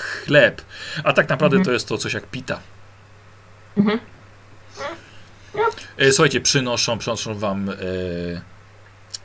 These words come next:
Speaker 1: w-, o Jezu, jak się, słuchajcie, bo brakuje mi teraz słowa. Jak się robi, e, herbatę, to w czym się robi herbatę?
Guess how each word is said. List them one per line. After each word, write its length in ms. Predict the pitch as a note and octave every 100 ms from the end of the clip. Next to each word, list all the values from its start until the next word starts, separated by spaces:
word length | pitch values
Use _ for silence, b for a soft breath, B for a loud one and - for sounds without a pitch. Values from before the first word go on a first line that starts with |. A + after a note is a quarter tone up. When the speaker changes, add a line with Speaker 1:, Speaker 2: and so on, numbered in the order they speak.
| -
Speaker 1:
w-, 400 | F2 E2+ - - A2
o 40 |
Jezu, 180 | B2+ B2+
jak 180 | F3 -
się, 120 | -
słuchajcie, 260 | D3 -
bo 120 | G#2+ B2+
brakuje 260 | D#3 D3
mi 80 | B2+
teraz 180 | B2 A2+
słowa. 340 | - G2 F2+ -
Jak 160 | C3 B2+
się 140 | C#3
robi, 480 | A#2+ A2+ A2 G#2+ G#2 G2 G2+ G2
e, 20 | G2
herbatę, 480 | A2+ G#2 G2+ G2
to 80 | G2+
w 60 | D3
czym 140 | -
się 80 | A2
robi 140 | F#2+
herbatę? 400 | F2+ F#2+ E2+ E2+